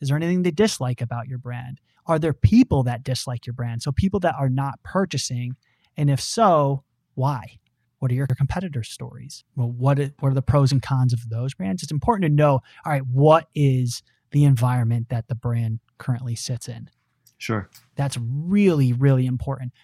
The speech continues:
Speaker 1: Actually, it's really important no matter if you're a software company or an e-commerce company or a brick and mortar store.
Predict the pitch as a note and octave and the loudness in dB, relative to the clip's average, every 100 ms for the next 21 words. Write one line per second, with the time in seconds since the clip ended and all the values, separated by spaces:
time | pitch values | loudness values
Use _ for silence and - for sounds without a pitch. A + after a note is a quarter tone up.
0 | - F3+ - D#3+ C3+ C#3 G3 D#3 C#3+ C#3+ | -4 -4 0 0 0 6 6 8 4 4
1 | C3 C3 B2+ A#2+ - C3 A#2 - D#3 C#3 | 2 2 -2 -4 -4 -4 -4 2 2 2
2 | D#3 - D3+ C#3+ C3+ C3 A#2+ _ - C3 | -2 2 4 4 4 2 0 _ -4 0
3 | B2+ B2 - D3+ D3 B2+ - C3+ B2+ B2 | 0 -2 2 4 4 2 2 2 4 0
4 | B2 A#2+ _ _ _ D#3 C#3 B2 C3 C3 | -2 -6 _ _ _ 0 0 2 0 0
5 | A#2+ A#2 A2+ A#2 - A#2+ - C#3+ | 0 0 -2 -6 -8 -12 -14 -18